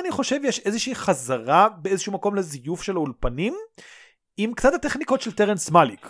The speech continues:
כלומר, הסרט אף פעם לא מרגיש מאליקי, כי אין אפשרות לאור טבעי, כי הכל מזויף, אבל אני בטוח שלובצקי וקוארון, שניהם רצו כאילו...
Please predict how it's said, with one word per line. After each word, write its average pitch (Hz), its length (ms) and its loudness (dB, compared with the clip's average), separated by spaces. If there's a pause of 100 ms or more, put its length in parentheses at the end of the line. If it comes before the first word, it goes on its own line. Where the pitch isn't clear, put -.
כלומר, 135 400 4 (600)
הסרט 247 480 8
אף 208 220 8
פעם 214 140 6
לא 190 60 4
מרגיש 165 500 0 (140)
מאליקי, 165 920 0
כי 131 240 -6 (260)
אין 165 140 4
אפשרות 160 400 0
לאור 151 220 0
טבעי, 147 320 -6
כי 180 100 -2
הכל 160 240 -2
מזויף, 135 680 0 (640)
אבל 175 200 8
אני 185 140 6
בטוח 262 460 2 (1200)
שלובצקי 160 680 2
וקוארון, 202 460 6
שניהם 185 280 -2
רצו 208 240 -2
כאילו... 208 340 2